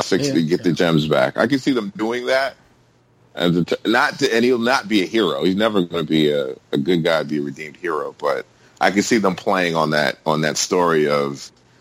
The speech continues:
Speaker 1: Thanos has to help, you know, like, work with the heroes to stop whatever, something worse from happening.
Speaker 2: Can you imagine being one of these actors in this movies? They've already finished,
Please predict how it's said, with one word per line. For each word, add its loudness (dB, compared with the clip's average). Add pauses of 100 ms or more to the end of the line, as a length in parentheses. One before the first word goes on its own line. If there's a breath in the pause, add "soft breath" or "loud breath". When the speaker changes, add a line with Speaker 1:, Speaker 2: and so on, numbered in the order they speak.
(160 soft breath)
Speaker 1:
Thanos 0
has 0
to 2
help, -2
you 2
know, 0
like, 2
work -2
with -2
the 2
heroes -2
to -8
stop -4
whatever, -4 (220 soft breath)
something 0
worse 0 (200)
from -4
happening. -2 (960)
Speaker 2:
Can 0
you 2
imagine 2
being 2
one 4
of 2
these 2
actors 0 (1000)
in 0
this 0
movies? 2
They've 2
already 2
finished, 0